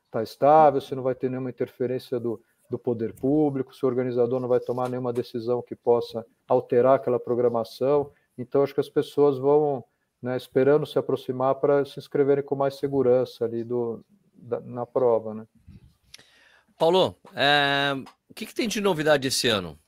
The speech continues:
Speaker 2: É, eu sei que tem uns parceiros novos entrando aí e tudo mais. O que que tem de novidade na prova?
Speaker 1: Tem.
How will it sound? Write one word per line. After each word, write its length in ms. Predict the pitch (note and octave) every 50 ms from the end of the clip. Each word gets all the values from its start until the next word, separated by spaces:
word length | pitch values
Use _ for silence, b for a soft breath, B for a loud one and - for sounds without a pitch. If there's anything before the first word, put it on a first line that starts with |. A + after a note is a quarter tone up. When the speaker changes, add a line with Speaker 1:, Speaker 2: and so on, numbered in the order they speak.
| - - -
Speaker 2:
É, 120 | - A#2+ B2+
eu 60 | A#2
sei 140 | - - B2+
que 140 | - -
tem 160 | B2 - C#3 B2
uns 120 | A2+ -
parceiros 540 | - - A#2+ G2+ - - C#3 C3+ A#2 G2+ F#2
novos 420 | G#2 A#2 C3+ C#3+ C3+ A#2+ G2+ F2+
entrando 480 | G2+ F#2 E2+ - A2 B2 C3+ C3 A#2 F#2+
aí 300 | F2 F#2+ B2 C#3 C#3 B2
e 40 | G#2+
tudo 180 | - - F2 F#2+
mais. 380 | G#2 B2 C3+ C3+ B2+ - - b b b b b b b b b
O 40 | -
que 100 | - C#3
que 80 | -
tem 100 | - F3+
de 120 | D#3+ C#3+ D3+
novidade 420 | D3 C#3+ C3 A#2+ G#2+ G#2 F#2 F2
na 80 | F2+ D#2+
prova? 200 | - - F2 - _ _ _ _
Speaker 1:
Tem. 240 | - B2 A#2 A2